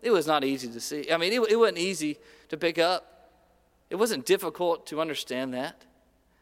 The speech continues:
I knew who obeyed their father and mother in school. I know who does it in the youth group. Most of the, all of them do, by the way. They do a good job. But you also can tell people who doesn't obey their Father in heaven. That's easy to pick up as well.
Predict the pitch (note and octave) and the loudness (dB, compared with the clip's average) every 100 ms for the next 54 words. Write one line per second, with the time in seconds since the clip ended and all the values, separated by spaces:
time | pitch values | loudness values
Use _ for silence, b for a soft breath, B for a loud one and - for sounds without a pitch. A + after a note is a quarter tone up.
0 | _ G4 F4+ C#4+ D3+ B2+ C#3 C3 B2 C#3+ | _ -4 -2 0 0 0 0 0 -2 0
1 | C3+ C3+ A#2 A#2 C3 B2+ B2 - C3 F3+ | 0 -2 -4 -4 -4 -6 -10 -12 -12 -12
2 | A3+ _ _ _ _ _ _ - F3 G#3+ | -16 _ _ _ _ _ _ -4 -2 0
3 | E3 D#3 E3 F3 D#3 G#3 A#3+ - B2+ - | 0 0 0 -2 -4 -8 -8 -8 -10 -10
4 | _ _ _ - D#3+ A3+ A3 G#3+ A#3+ G3 | _ _ _ -2 2 2 0 -2 0 2
5 | A3+ B3 G3 E3+ F#3 C#3 C3+ C3 C3+ C#3 | 2 2 0 4 4 4 2 2 0 2
6 | D#3 D#3+ D3+ D3 D3 C3+ B2 C#3+ - b | 0 -2 -2 -2 0 0 -2 -6 -8 b
7 | b b b b b _ _ _ _ _ | b b b b b _ _ _ _ _
8 | _ _ _ _ _ _ _ - C#3 C#3+ | _ _ _ _ _ _ _ -6 0 2
9 | E3+ C#3+ B2+ B2 C#3+ C3 C#3+ C3+ B2+ C3 | 0 -4 -8 -6 -4 -4 -4 -6 -6 -4
10 | B2 C3 C3 B2 A#2 B2 A#2+ A#2 - B2 | -2 -2 -4 -10 -6 -6 -6 -10 -10 -12
11 | A#2+ A#2+ B2+ B2 G#2 _ _ _ _ _ | -12 -16 -18 -20 -20 _ _ _ _ _
12 | _ _ _ _ _ _ - C3 C3 B2+ | _ _ _ _ _ _ -8 -8 -6 -10
13 | A#2+ - B2 B2+ - - C3+ C#3+ | -10 -12 -14 -14 -18 -18 -18 -18